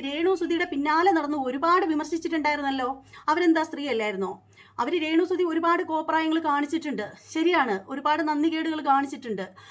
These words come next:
അതൊന്നും ഒരിക്കലും നമ്മള്, ആ, സപ്പോർട്ട് ചെയ്യുന്നില്ല. അതൊക്കെ ശരിയാണ്, നമ്മളിപ്പോഴും രേണു സുധിയെ വിമർശിക്കാറുമുണ്ട്, രേണു സുധിയെ, ആ, സപ്പോർട്ട് ചെയ്തും വീഡിയോ ചെയ്യാറുണ്ട്, ഇപ്പോഴും അങ്ങനെ തന്നെയാണ്. പക്ഷേ എന്നാൽ പോലും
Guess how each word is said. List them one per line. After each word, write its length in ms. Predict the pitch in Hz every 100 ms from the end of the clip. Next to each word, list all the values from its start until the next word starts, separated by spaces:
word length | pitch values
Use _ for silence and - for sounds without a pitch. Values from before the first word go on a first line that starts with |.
| - -
അതൊന്നും 400 | 277 311 320 339 294
ഒരിക്കലും 480 | 285 - - 349 330
നമ്മള്, 220 | 269 269 381 - - -
ആ, 40 | 254 262
സപ്പോർട്ട് 360 | 302 302 370 381
ചെയ്യുന്നില്ല. 560 | 349 311 330 294 214 190 - -
അതൊക്കെ 400 | 269 339 - 392
ശരിയാണ്, 240 | 339 311 254
നമ്മളിപ്പോഴും 580 | 262 302 - 330 339 381 - 247
രേണു 220 | 277 302 320
സുധിയെ 200 | 302 311 262
വിമർശിക്കാറുമുണ്ട്, 840 | 254 262 311 330 330 370 302 - 330 - - - 320
രേണു 240 | 359 349 349
സുധിയെ, 320 | 294 277 294 427 - -
ആ, 100 | 269 277
സപ്പോർട്ട് 360 | 302 - 359 349 302
ചെയ്തും 260 | 262 320 370
വീഡിയോ 180 | 294 285 269
ചെയ്യാറുണ്ട്, 360 | 220 208 202 269
ഇപ്പോഴും 280 | - 392 381
അങ്ങനെ 180 | 311 285
തന്നെയാണ്. 380 | 254 233 185 185 - - -
പക്ഷേ 320 | 240 240 - 339 247
എന്നാൽ 260 | 233 277 339 339
പോലും 280 | 254 226